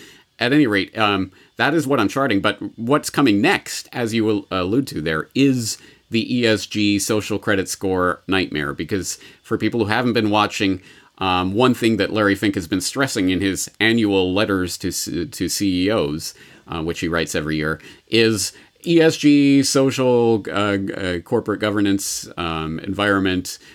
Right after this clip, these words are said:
Basically, these are gonna be the new metrics, and, uh, BlackRock is all on board with that. And when you have ten trillion dollars under management, you can start to throw that weight around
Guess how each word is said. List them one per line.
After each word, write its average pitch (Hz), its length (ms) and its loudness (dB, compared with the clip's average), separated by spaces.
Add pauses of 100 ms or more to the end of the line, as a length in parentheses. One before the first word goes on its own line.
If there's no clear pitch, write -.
Basically, 101 480 0
these 104 280 0
are 101 40 0
gonna 98 160 0
be 92 120 -2
the 95 100 -2
new 113 160 2
metrics, 139 540 0
and, 92 260 0
uh, 82 320 -2
BlackRock 98 580 -4
is - 120 -4
all 104 200 0
on 92 140 -2
board 139 240 4
with 123 140 -8
that. 117 260 -2
And 101 140 -4
when 127 120 2
you 160 160 2
have 135 360 0
ten 110 180 0
trillion 95 460 -2
dollars 85 400 -2
under 87 260 -2
management, 82 580 -4
you 220 160 -2
can 196 180 -2
start 180 320 -2
to 190 60 -6
throw 277 280 -2
that 98 200 2
weight 87 200 0
around 80 420 -2